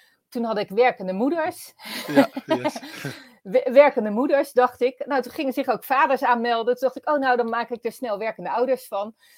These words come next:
Speaker 2: Oh ja,
Speaker 1: Weet je,
Speaker 2: oké.
Speaker 1: dus <laughs>
Speaker 2: Ze waren
Speaker 1: dat
Speaker 2: welkom. <laughs>
Speaker 1: Ja, ja, maar dat, dat uitproberen, dat vind ik juist ook heel leuk. Daar krijg je ook energie van.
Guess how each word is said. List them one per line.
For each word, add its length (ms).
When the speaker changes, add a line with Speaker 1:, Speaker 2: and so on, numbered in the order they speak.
Speaker 2:
Oh 180
ja, 240
Speaker 1:
Weet 280
je, 60
Speaker 2:
oké. 80
Speaker 1:
dus 200
<laughs> 400
Speaker 2:
Ze 80
waren 200
Speaker 1:
dat 80
Speaker 2:
welkom. 420
<laughs> 220
Speaker 1:
Ja, 400
ja, 300
maar 160
dat, 180
dat 180
uitproberen, 720
dat 200
vind 140
ik 80
juist 280
ook 120
heel 140
leuk. 200
Daar 100
krijg 260
je 60
ook 80
energie 420
van. 240